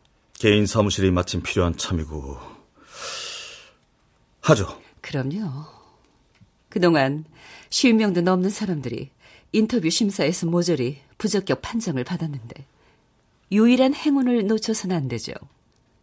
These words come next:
Speaker 2: 덕분에 수당도 없는 야근에서 저도 좀 벗어나 보자고요.
Speaker 1: 그러니까 이쪽에선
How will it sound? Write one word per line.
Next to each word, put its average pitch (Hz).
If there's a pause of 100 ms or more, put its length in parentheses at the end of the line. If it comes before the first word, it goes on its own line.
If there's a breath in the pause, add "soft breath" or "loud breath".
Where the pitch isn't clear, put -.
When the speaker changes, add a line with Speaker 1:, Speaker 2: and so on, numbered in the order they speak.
(240)
Speaker 2:
덕분에 135 (380 loud breath)
수당도 240
없는 135
야근에서 147 (420 loud breath)
저도 165
좀 131 (240)
벗어나 185
보자고요. - (960)
Speaker 1:
그러니까 95 (680 soft breath)
이쪽에선 107